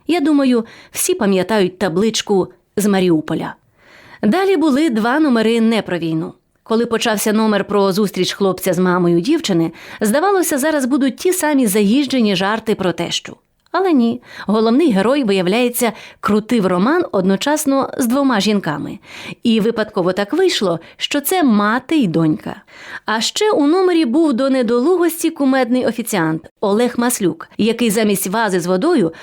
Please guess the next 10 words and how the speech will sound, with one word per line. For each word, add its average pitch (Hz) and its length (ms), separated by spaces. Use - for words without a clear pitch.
вставляв 339 480
квіти 320 640
у 240 140
келих 226 460
із - 140
пивом 339 380
і 277 100
всім 349 340
впарював 202 520
голубці, 202 640